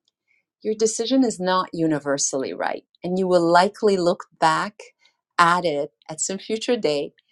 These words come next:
and wonder whether you should have made a different one.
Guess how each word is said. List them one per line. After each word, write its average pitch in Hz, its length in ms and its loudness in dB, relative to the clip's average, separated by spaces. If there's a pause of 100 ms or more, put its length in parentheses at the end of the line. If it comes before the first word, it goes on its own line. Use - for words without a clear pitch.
(340)
and 190 160 -4
wonder 190 280 -2
whether 185 220 0
you 185 140 -6
should 196 180 0
have 180 160 -4
made 160 240 -4
a 185 60 -6
different 185 420 0
one. - 260 -10